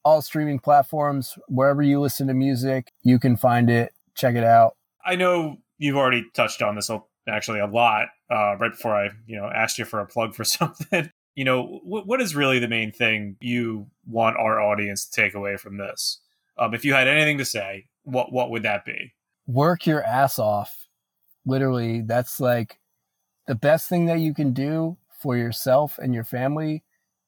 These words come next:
Speaker 1: is give it a hundred percent all the time. You know, whatever anybody else has to say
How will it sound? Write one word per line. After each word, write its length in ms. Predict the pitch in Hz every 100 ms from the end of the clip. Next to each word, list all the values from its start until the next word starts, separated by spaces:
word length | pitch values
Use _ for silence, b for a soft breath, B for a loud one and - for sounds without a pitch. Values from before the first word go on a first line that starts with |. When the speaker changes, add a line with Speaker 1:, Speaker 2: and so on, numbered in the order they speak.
| -
Speaker 1:
is 400 | 127 120 104 - _
give 160 | - 139
it 60 | 147
a 80 |
hundred 280 | 127 139 113
percent 440 | 117 107 131 127 113 -
all 220 | 123 131
the 80 | 117
time. 440 | - 123 117 - _ _ -
You 160 | 135
know, 120 | 123 117
whatever 680 | 123 135 143 156 151 135 _ _ _
anybody 440 | 135 147 131 131 127
else 220 | 131 127
has 260 | 131 123 -
to 80 | 113
say 520 | - 147 160 123